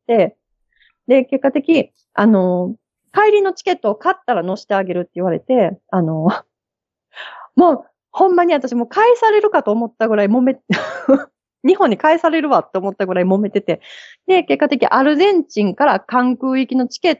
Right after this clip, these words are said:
トを使わないのに、結果的、買ったんですよ。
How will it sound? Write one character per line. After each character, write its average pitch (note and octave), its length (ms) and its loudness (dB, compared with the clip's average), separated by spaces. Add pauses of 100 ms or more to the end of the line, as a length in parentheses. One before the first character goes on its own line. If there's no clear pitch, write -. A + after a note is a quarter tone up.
(120)
ト D#3+ 120 -4
を A#3 280 0 (340)
使 - 220 0
わ F4+ 140 4
な D4 160 -2
い G3 80 -4
の F#3+ 80 -6
に、 G#3+ 180 -4
結 G#3+ 160 -4
果 G#3+ 40 -4
的、 G#3 300 -4 (680)
買 D#4+ 140 0
っ - 20 -4 (160)
た A#3+ 100 0
ん F#3 60 -2
で E3 100 -4
す - 120 -16
よ。 D3 160 -12